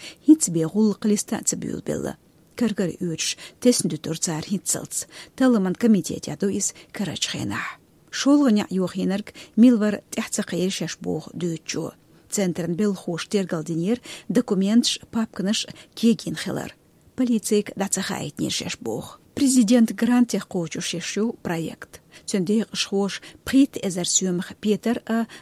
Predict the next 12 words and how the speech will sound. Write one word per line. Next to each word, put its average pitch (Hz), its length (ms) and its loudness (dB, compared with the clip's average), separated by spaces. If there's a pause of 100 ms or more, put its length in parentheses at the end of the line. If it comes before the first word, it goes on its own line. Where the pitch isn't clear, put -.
тга - 160 -6
эзер 175 320 -2
сюмх 165 580 -2
офис 196 500 0
ю 190 260 -2
лятин 180 380 -2
латош. - 580 -10 (300)
Оц 220 240 2
ахчанах 220 560 -2
цадак 185 540 -4 (180)
шен 208 220 0
киснер 202 360 0